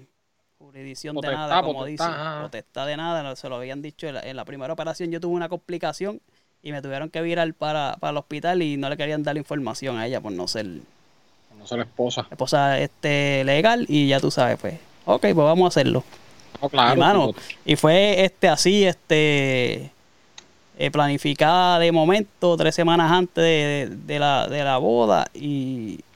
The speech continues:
Speaker 1: y, mano, salió todo nítido. Gozamos,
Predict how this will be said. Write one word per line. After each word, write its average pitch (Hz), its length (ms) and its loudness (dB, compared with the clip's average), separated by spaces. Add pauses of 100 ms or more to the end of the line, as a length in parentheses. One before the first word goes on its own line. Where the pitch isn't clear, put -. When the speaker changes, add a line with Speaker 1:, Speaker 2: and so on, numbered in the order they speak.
(640)
Speaker 1:
y, - 80 -8
mano, 175 240 2
salió 143 300 0
todo 185 300 2 (120)
nítido. 165 440 0 (540)
Gozamos, 135 400 0